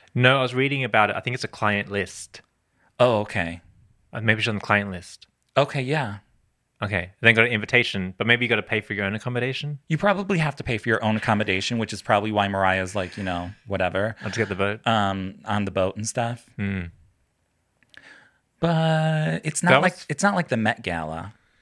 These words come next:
Speaker 2: where you would, like,
Speaker 1: No.
Speaker 2: pay.
Speaker 1: To be there.
Speaker 2: Yeah.
Speaker 1: No, you're right.
Speaker 2: Yeah. So it was, like, a, basically a fashion show.
Speaker 1: Do you think she was selecting new gowns?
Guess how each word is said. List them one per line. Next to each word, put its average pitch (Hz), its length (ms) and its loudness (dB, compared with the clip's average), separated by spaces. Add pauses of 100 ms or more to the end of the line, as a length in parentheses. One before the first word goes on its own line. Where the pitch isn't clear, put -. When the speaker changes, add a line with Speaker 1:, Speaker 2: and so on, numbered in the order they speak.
(840)
Speaker 2:
where 113 140 0
you 110 140 0
would, 104 140 -2
like, 92 120 0
Speaker 1:
No. - 100 0
Speaker 2:
pay. 92 540 0 (540)
Speaker 1:
To 101 100 -6
be 95 180 -2
there. 87 340 -8
Speaker 2:
Yeah. 90 360 -4
Speaker 1:
No, 107 100 2
you're 104 180 2
right. 95 600 -4 (100)
Speaker 2:
Yeah. 95 400 -4 (680)
So - 160 0
it 202 120 -2
was, 196 160 -4
like, 202 160 -2
a, 208 40 -6
basically 175 420 -2
a - 60 -2
fashion 160 400 0
show. 90 360 -2 (200)
Speaker 1:
Do - 60 -2
you 156 40 4
think 254 160 -2
she - 100 -2
was 214 80 0
selecting 147 480 0
new 127 160 2
gowns? 120 600 2